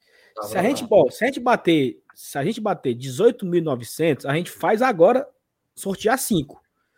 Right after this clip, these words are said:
Speaker 2: Se chegar nos dezenove, a gente sorteia mais cinco. Faltam cento e quarenta e nove. Mas, Renato, agora que eu entendi, vamos mudar aqui um pouco o assunto? Agora que eu entendi o negócio do Haroldo, macho. Tu já, tu já chegou a ver um vídeo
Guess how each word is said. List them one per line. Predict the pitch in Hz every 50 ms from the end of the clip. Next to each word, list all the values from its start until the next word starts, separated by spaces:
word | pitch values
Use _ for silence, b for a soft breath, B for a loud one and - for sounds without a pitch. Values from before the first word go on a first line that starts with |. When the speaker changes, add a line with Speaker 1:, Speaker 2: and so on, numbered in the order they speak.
| _ _ _ _ _ _ _ _ _ _ _
Speaker 2:
Se | - - - - - - 285 262
chegar | - 269 233 202 208 214
nos | 208 202 185 160
dezenove, | 143 220 269 233 208 175 202 233 226 240
a |
gente | 240 208
sorteia | - 240 208 - 226 214
mais | 202 220 277 311 311
cinco. | - - 147 135 - _ _ _ _
Faltam | _ - 170 175 - 190
cento | 160 - - - 170 160
e | -
quarenta | - 185 233 240 226 240
e | 247
nove. | 220 160 127 113 107 107 - _ _ _ _ _ _ _ _ _ _ _ _ _ -
Mas, | 202 254 269 254
Renato, | - 214 220 254 247 240 -
agora | - 202 180 185 240 247
que | 233 -
eu | 240 233
entendi, | 220 196 - 202 196 - - _ _
vamos | - 139 208 240 247 233 190 - _ -
mudar | 190 202 185 202 190
aqui | 175 -
um | 185
pouco | 156 - 165 - -
o |
assunto? | 151 - - 214 175 135 - _ _ _ _ _ _ _ _ -
Agora | 175 196 180 185 233 262 254
que | 247 254
eu | 247 233
entendi | 233 202 - - 190 190 220
o |
negócio | 220 208 196 202 185 185
do | 208 220
Haroldo, | 226 202 151 135 139 143 143 139 127 117
macho. | 104 95 87 - - - - _
Tu | - - 302
já, | - 294 262
tu | 196 - 247
já | 262
chegou | - - 190 190 208
a | 202
ver | 165 175
um | 190 185 156
vídeo | 117 131 160 165 147 120 120 107 104